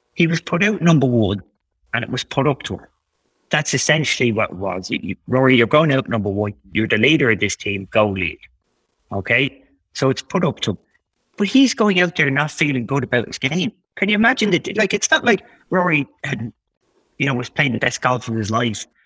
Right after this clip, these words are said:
and, and strutting onto the tee like he's six foot tall.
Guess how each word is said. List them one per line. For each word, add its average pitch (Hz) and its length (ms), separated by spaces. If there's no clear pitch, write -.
and, 107 200
and 110 220
strutting - 560
onto 113 260
the 107 80
tee 127 380
like 107 200
he's 110 240
six - 240
foot 113 220
tall. 123 420